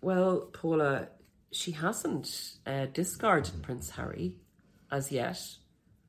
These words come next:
There seems to have been a bit of friction, but why are you talking about the smear campaign when in this particular re-,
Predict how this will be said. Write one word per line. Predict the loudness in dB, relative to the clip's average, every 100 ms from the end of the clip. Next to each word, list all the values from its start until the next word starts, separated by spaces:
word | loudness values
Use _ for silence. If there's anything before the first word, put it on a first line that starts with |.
| -8
There | -2
seems | 2 2 2
to | -2
have | 2
been | 4 4 2 -4 -6
a | -6 -8 _ _ _ _ _ 0
bit | 0
of | 2
friction, | 2 2 2 -2 -4 -8 _ _ -20 _ _ _ 0
but | 0 4
why | 6 8
are | 6
you | 0
talking | 0 0 2
about | 0 0 0
the |
smear | -6 4 6 6
campaign | 2 -8 -4 -2 0 0 -4 -12 -20 -20 -20 _ _
when | 6 8 6 0 0
in | 4
this | 4 2
particular | -2 -2 0 2 4
re-, | 2